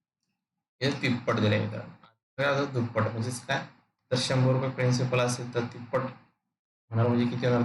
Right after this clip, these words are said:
ते? तीनशे होणार. ठीक आहे, तीनशे होण्यासाठी व्याज किती मिळालं पाहिजे? दोनशे रुपये. तीच प्रिन्सिपल म्हणजे तोच फॉर्म्युला इथं वापरायचा आहे.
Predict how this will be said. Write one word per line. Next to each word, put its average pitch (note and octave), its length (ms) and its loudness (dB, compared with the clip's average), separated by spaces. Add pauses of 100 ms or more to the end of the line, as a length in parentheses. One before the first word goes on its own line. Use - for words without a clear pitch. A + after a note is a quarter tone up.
ते? F#3 60 2 (680)
तीनशे C#3 300 0
होणार. G#2+ 240 6 (580)
ठीक B2 120 -4
आहे, A2 160 -4
तीनशे B2 260 2
होण्यासाठी B2 380 0
व्याज A#2+ 300 2
किती - 160 -12
मिळालं B2 260 2
पाहिजे? B2 200 6
दोनशे B2 580 4
रुपये. - 180 -14 (880)
तीच F3+ 240 2
प्रिन्सिपल C#3 580 -6 (560)
म्हणजे A#2+ 280 -6
तोच D3 200 -6
फॉर्म्युला C3 360 0
इथं B2+ 180 0
वापरायचा B2 460 2
आहे. - 260 -10